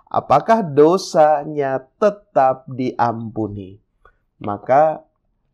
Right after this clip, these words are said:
pertanyaan dasarnya adalah bagaimana ketika penitensi itu diabaikan, tidak dilakukan, tidak didoakan?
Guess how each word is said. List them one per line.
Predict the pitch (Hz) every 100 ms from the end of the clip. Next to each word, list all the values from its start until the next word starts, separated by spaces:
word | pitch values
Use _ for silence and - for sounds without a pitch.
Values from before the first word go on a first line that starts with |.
| _
pertanyaan | 120 120 123 120 120 113
dasarnya | 113 117 117 160 143
adalah | 117 120 151 - _ _
bagaimana | 127 123 131 127 127 175
ketika | 147 135 120 - 123 - - _ _ _ 151
penitensi | 139 165 202 170 156 151 180 180 -
itu | 151 147 165
diabaikan, | 135 127 127 127 127 127 107 101 -
tidak | 143 135 120
dilakukan, | 123 120 131 127 135 110 101 -
tidak | 131 127 113
didoakan? | 110 107 - 92 - 90